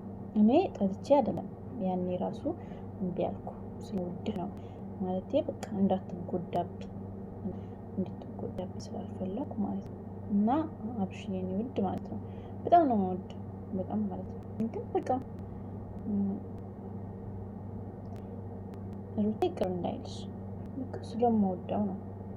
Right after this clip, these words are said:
ግን ደግሞ በቃ ፈራሁ ያኔ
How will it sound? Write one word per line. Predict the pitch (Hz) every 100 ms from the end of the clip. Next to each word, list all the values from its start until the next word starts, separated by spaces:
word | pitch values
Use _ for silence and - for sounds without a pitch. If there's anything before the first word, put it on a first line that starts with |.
| - - - - - - - - - - - - - - - -
ግን | 202 269 294
ደግሞ | 196 202 285 392
በቃ | - - - - - - - -
ፈራሁ | - 240 214 202 - - - - - - - - - - - - - - - - 208
ያኔ | 208 202